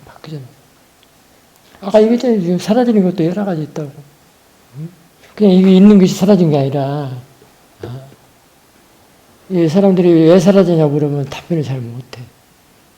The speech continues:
이 자꾸 이것만 생각하니까, 있는 것이 없다고 하는 것이 사라진 걸로만 생각하니까, 없는 걸 사라진 걸로만 생각하니까. 음? 이건 전부 이 수행은 정신적인 얘기예요.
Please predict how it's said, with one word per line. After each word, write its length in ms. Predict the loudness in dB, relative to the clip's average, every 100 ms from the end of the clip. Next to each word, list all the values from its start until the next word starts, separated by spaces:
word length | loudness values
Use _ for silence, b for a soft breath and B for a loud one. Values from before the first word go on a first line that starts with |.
| _ _ _ _ _ _ _ _
이 100 | -10
자꾸 280 | -8 -2 2
이것만 360 | 4 4 4 2
생각하니까, 540 | -2 -6 -6 -8 -6
있는 260 | 0 4 4
것이 180 | 4 0
없다고 340 | -2 -6 -4
하는 140 | -8 -10
것이 100 | -14 B B B -6
사라진 300 | -4 -2 -4
걸로만 280 | -6 -6
생각하니까, 540 | -8 -10 -12 -14 -20 -20 -12
없는 220 | -6 -4
걸 100 | -4
사라진 400 | -6 -8 -6 -6
걸로만 260 | -8 -10 -12
생각하니까. 420 | -14 -16 -16 -20 -20 _ _ _ _ _ _ _ _ _ -20
음? 120 | -20 -20 _ B B B B
이건 180 | -2 0
전부 400 | 2 2 2 2
이 80 |
수행은 340 | 2 2 2 2
정신적인 600 | 2 0 0 -4 0 0
얘기예요. 640 | 0 -2 -6 -8 -12 -16